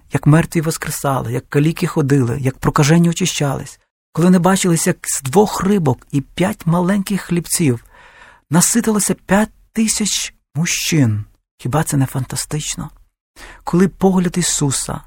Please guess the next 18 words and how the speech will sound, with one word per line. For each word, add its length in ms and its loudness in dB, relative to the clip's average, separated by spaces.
Його 140 4
дотик, 640 -2
Його 160 2
руки 520 -4
міняли 460 4
все 240 -4
навкруги, 580 -4
їхнє 300 0
життя 540 0
мало 360 4
зміст, 600 0
їхнє 300 -2
життя 320 -2
кожний 420 2
день 260 2
давало 340 2
нові 280 2
виклики, 600 -4